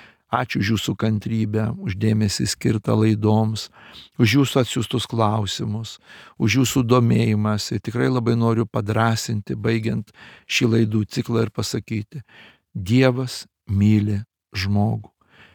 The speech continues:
Mes Dievui esame labai brangūs, labai svarbūs. Dievas trokšta su mumis dalintis gyvenimu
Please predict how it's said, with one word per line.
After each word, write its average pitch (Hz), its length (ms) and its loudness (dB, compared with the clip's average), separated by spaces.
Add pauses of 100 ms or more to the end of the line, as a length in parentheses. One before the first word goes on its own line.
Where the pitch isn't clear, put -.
(180)
Mes 104 240 2
Dievui 143 400 4
esame 127 560 0
labai 98 480 -2
brangūs, 110 720 -2 (160)
labai 107 320 -2
svarbūs. - 760 -8 (580)
Dievas 117 340 4
trokšta 135 460 2
su 135 180 -6
mumis 117 360 0
dalintis 110 560 -2
gyvenimu 110 680 -2